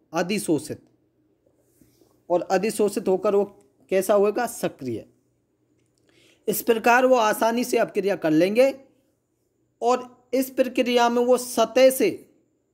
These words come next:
क्या करेंगे? उत्प्रेरक की सतह पर वो अधिशोषित हुआ था, इसलिए क्या करेंगे कि वो सतह से इलेक्ट्रॉन का आदान प्रदान भी करेंगे और संक्रमण धातुएं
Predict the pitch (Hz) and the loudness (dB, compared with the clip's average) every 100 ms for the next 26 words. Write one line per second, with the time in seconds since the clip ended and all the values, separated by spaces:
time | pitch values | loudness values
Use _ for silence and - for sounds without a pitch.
0 | _ _ _ _ 190 202 226 226 233 247 | _ _ _ _ -2 0 2 2 4 6
1 | 269 311 - _ _ _ _ _ _ _ | 6 4 -4 _ _ _ _ _ _ _
2 | _ - 196 - 226 240 233 254 247 214 | _ -10 -10 -4 2 2 2 -4 -4 -2
3 | 233 233 240 226 233 240 226 262 233 240 | -2 0 0 0 -2 -4 -2 -4 0 0
4 | 247 254 254 _ _ _ - 202 202 240 | 0 -4 -6 _ _ _ -4 -4 -2 -2
5 | 254 233 226 233 233 240 247 254 254 240 | 2 0 0 -2 0 0 0 0 -2 -2
6 | - 196 220 226 247 220 - 175 196 196 | -2 -2 0 -2 -2 -4 0 0 0 -2
7 | 202 196 185 151 147 151 185 185 165 165 | -8 -6 -4 -4 -2 -2 -4 -6 -6 -4
8 | 190 196 180 139 117 104 - _ _ _ | -4 -4 -4 -4 -4 -10 -16 _ _ _
9 | _ _ _ - 165 165 196 202 233 233 | _ _ _ -6 -6 0 0 0 -2 -2
10 | 240 208 202 220 233 247 262 | -2 0 0 0 0 0 2